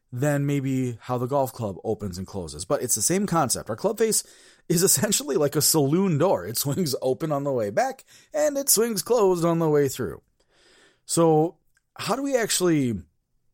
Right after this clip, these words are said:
put these into an easy to see, easy to monitor concept, and, uh, and of course, easy to do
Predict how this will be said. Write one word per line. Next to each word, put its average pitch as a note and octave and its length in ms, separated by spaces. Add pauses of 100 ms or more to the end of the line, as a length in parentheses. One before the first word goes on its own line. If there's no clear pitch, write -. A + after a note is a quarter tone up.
(440)
put F3+ 260
these D#3 320
into C#3+ 460
an A2 180
easy C#3 260
to B2 80
see, F#3 640 (640)
easy D3 260
to B2+ 80
monitor E3 920 (200)
concept, E3 680
and, B2+ 160 (100)
uh, A2+ 100 (360)
and G2+ 100
of C#3 80
course, B2+ 340
easy D3+ 300
to B2+ 140
do G2+ 560